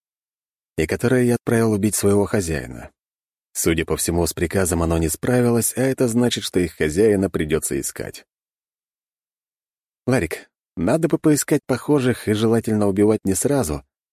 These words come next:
а сначала допросить. Кажется, в наш мир стучится новый гость.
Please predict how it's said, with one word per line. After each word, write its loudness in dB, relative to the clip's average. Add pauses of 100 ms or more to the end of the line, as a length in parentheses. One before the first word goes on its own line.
(240)
а 0
сначала 2
допросить. -2 (440)
Кажется, -2
в 4
наш 0
мир 2
стучится 0
новый 4
гость. -4